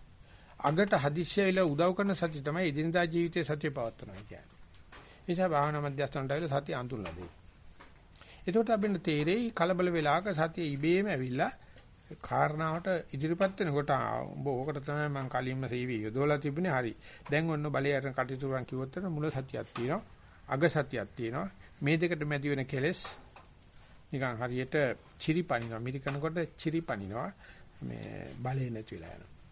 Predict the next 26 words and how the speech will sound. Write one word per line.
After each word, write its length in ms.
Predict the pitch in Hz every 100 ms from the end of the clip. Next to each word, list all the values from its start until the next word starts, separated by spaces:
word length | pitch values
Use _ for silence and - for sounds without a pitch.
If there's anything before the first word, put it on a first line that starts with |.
| -
ඒ 280 | 143 135 147
නිසා 300 | 135 151 127
යෝගාවචරයට 760 | 117 131 139 147 147 139 139 131
හිතනද 460 | 107 - 139 110 87 - - - -
මේක 300 | - 135 147 147
තමන්ගේ 540 | 135 127 135 135 123
ගුරු 200 | 117 139
හාමුදුරුවෝ 440 | 151 147 143 147 143
භාවනා 360 | 147 147 147
කරයි 240 | 143 139 135
කියලා 200 | 135 147
තමන්ට 300 | 131 127 123
ලැබෙන්නේ 420 | 107 110 120 95
නැහැ. 120 | - - - - - - - - -
දන් 200 | - 139
දුන්නයි 380 | 151 156 151 151
කියලා 200 | 147 139
ලැබෙන්නේත් 440 | 135 123 113 113 -
නැහැ. 320 | - - - - - - -
පොත් 200 | - 135
පාඩම් 400 | - 147 143 143
කරයි 220 | 139 139
කියලා 180 | 131 131
ලැබෙන්නේත් 420 | 120 110 101 120 -
නැහැ. 300 | - - - - - - - -
මේක 300 | - 131 120